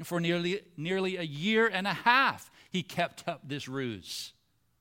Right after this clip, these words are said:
His life was a mess, and it got worse when Achish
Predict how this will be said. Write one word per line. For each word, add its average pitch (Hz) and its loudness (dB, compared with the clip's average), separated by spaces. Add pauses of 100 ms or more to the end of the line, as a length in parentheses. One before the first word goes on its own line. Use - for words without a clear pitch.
(260)
His 156 -8
life 220 4
was 220 2
a 226 4
mess, 208 0 (1080)
and 107 -10
it - -10
got 95 -6
worse - -10 (500)
when 120 -6
Achish - -2